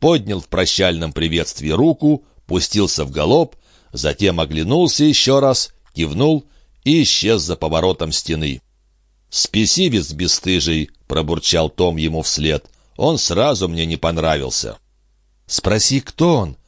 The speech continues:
приказал я Тому, сгорая от любопытства.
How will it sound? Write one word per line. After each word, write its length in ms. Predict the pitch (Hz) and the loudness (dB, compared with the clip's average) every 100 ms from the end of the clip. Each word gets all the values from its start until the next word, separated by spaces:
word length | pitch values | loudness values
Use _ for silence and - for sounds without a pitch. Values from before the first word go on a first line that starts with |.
| _ | _
приказал 480 | 78 80 90 85 85 | -6 -2 0 2 0
я 180 | 80 76 | 0 0
Тому, 460 | 113 127 117 110 _ | 2 2 2 -4 _
сгорая 500 | - 69 87 87 87 | -12 -2 0 4 2
от 100 | 80 | 2
любопытства. 760 | 80 80 78 76 71 - 65 62 | -2 -2 -2 -2 -6 -6 -8 -8